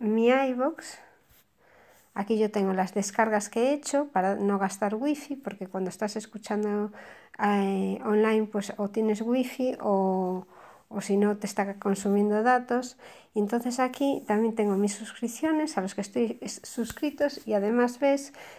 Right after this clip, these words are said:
que tienes unos numeritos aquí a mano derecha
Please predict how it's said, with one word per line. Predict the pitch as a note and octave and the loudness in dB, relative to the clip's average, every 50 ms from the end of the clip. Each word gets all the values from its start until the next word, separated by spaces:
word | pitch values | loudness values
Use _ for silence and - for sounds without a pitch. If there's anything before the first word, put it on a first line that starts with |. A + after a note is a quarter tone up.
| - _ _ | -20 _ _
que | - G3+ | -4 -2
tienes | G3+ G3+ A#3 A#3 A3+ A#3 A3+ A3+ A3+ - | 0 4 4 4 6 4 2 2 0 -2
unos | - A#3 A#3 A#3 A3+ A#3 - | 0 2 4 4 2 2 2
numeritos | A#3 A#3 A#3 A#3 A#3 A#3+ B3 B3 A3+ G#3+ - - | 2 2 4 4 4 2 2 2 0 -2 -2 0
aquí | - - G#3+ G3+ - - A#3 A3 A3 - | -2 0 -2 -2 -2 -2 0 0 0 0
a | - G#3 | 0 0
mano | G#3 G#3+ G#3 A3 G#3+ | 2 2 2 2 2
derecha | A3 A3 A#3+ A#3+ C#4+ D4 D4 D4 - - C#4 C#4+ | 2 2 2 4 4 2 2 0 -2 -2 -2 -2